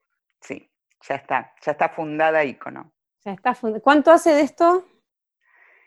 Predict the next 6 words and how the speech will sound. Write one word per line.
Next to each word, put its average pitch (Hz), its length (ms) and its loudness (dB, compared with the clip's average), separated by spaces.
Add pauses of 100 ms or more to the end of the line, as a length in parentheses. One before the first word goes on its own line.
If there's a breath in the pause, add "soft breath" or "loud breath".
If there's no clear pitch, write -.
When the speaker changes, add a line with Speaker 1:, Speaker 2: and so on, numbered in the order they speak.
(400 soft breath)
Speaker 1:
Y 208 140 0
aproximadamente 180 1700 -2
quince 175 360 -6
años. 117 560 -8 (800)
Speaker 2:
Quince 160 300 -20
años. 131 380 -20